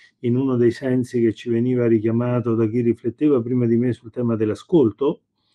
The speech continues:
e dunque dobbiamo dire che in questo momento la Chiesa è in seria difficoltà, è affascinata, attratta dalla possibilità di vendere sacro online,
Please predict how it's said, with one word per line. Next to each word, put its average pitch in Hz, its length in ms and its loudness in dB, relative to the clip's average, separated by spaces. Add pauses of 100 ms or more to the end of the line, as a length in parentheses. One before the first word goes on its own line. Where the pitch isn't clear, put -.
(520)
e 196 100 4
dunque 165 680 4
dobbiamo 160 500 -2
dire 156 380 2
che 202 80 0
in 156 100 0
questo 156 300 -6
momento 160 380 -2
la 170 160 0
Chiesa 135 320 -6
è 156 80 -4
in 131 240 -2
seria 131 400 -2
difficoltà, 104 840 -12 (380)
è 151 140 -2
affascinata, 170 1200 -4
attratta 160 880 -6
dalla 151 180 -4
possibilità 139 460 -4
di 131 100 -2
vendere 131 400 2
sacro 113 760 -4
online, 123 840 -2